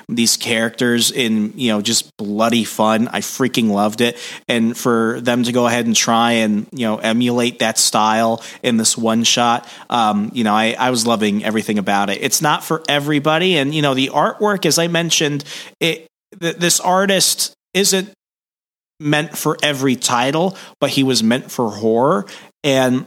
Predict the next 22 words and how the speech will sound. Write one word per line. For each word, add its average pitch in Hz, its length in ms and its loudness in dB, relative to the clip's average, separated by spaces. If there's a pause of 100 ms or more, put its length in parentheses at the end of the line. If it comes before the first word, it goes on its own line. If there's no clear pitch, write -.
(100)
it's 143 140 0
probably 143 460 0
one 131 160 2
of 131 80 0
my 120 140 2
favorite 123 760 0
interpretations 120 1120 0
of 113 220 -4
Morbius's 117 920 0
ren-, 113 320 -2
you 131 180 -2
know, 113 120 2
rendering 110 580 2
that 107 200 2
I've 107 200 -2
seen. 110 320 0
I 110 60 0
mean, 107 120 0
he's 113 160 0
got 131 160 0
the 127 80 -4
classic, 117 640 0